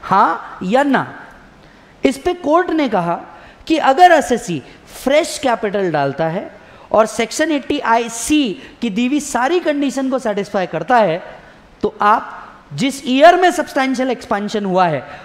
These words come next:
उस ईयर को इनिशियल ईयर मान के फिर से हंड्रेड परसेंट दे सकते हो। However, the total period cannot exceed ten years, the overall period cannot exceed ten years। So एसएससी के लिए तो ये बेनिफिशियल बात है,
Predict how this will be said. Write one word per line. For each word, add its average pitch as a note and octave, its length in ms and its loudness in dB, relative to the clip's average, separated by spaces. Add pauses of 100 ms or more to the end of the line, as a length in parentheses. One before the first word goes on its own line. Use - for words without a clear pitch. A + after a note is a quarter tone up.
(160)
उस D4 260 -2
ईयर B3 260 2
को D4+ 180 0
इनिशियल A#3+ 600 -2
ईयर A3+ 180 0
मान G#3 280 -2
के G#3 220 -4 (320)
फिर A#3 180 -2
से D4+ 180 -2
हंड्रेड A3 360 -2
परसेंट F#3+ 380 -4
दे E3 120 -2
सकते D#3 340 -6
हो। G#3+ 280 -2 (440)
However, D4 600 8 (340)
the G3+ 100 -2 (260)
total A#3 480 2 (100)
period A#3 360 -2 (100)
cannot G#3+ 340 -2
exceed D#4 800 2 (580)
ten E3 200 0
years, A#2+ 340 -8 (160)
the E3+ 100 0 (120)
overall C#4 440 4
period C4 280 -2
cannot A#3 280 -4
exceed C4+ 300 -6 (140)
ten F3+ 160 -2 (100)
years। B2+ 180 -10 (640)
So G3+ 160 0
एसएससी A3 340 -4
के C#4 120 -4
लिए C#4+ 140 0
तो D4 100 -6
ये C4 120 -2
बेनिफिशियल G3+ 520 -4
बात A#3+ 240 0
है, C#4+ 80 0